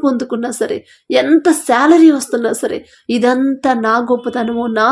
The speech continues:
సొంత తెలివితేటలు కానే కాదు, కేవలం దేవుని కృప. నా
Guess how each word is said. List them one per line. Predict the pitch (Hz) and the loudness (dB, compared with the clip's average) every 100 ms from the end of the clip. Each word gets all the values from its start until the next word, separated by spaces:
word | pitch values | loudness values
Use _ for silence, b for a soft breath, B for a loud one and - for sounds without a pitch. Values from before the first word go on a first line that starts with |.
| 285 | 2
సొంత | 269 262 285 | 0 0 -2
తెలివితేటలు | 240 285 311 277 262 254 - 277 | 0 0 2 0 0 -8 -8 -4
కానే | 302 330 339 320 285 | 2 6 4 2 -4
కాదు, | 262 - b b b - 285 | -6 -10 b b b -6 2
కేవలం | 294 320 370 349 339 285 277 | 4 4 4 4 4 2 0
దేవుని | 262 269 254 - | -4 -4 -6 -8
కృప. | 262 - - b b - | -14 -16 -20 b b -4
నా | 240 | 0